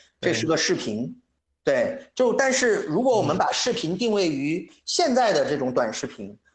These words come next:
Speaker 1: 我认为它不会去反向替代图文以及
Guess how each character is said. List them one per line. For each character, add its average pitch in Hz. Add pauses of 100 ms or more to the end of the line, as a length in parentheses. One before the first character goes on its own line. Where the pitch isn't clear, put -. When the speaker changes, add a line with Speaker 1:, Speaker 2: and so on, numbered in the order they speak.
Speaker 1:
我 147
认 196
为 143
它 170 (180)
不 151
会 175
去 139
反 110
向 151
替 -
代 131
图 117
文 117
以 107
及 113